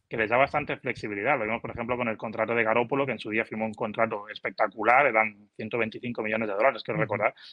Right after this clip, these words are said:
Speaker 1: pero verdaderamente tras los dos primeros años San Francisco no tenía ninguna atadura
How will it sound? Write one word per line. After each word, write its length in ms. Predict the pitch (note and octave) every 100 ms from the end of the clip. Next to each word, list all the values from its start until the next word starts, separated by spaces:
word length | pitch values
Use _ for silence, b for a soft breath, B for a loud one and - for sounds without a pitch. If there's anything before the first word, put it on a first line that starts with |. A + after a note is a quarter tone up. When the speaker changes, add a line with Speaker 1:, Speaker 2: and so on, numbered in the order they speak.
| B B _
Speaker 1:
pero 200 | A#2+ G#2+
verdaderamente 580 | A#2 G#2+ A#2 C3 C3 C#3+
tras 180 | B2
los 160 | A2+ G2
dos 120 | A#2
primeros 320 | - B2 A#2+
años 160 | A2+ B2
San 100 | B2
Francisco 320 | A2 A#2+ A2
no 80 | B2
tenía 160 | B2+ C3
ninguna 360 | A#2+ A2+ A#2
atadura 400 | G#2+ G2 G#2+ G2+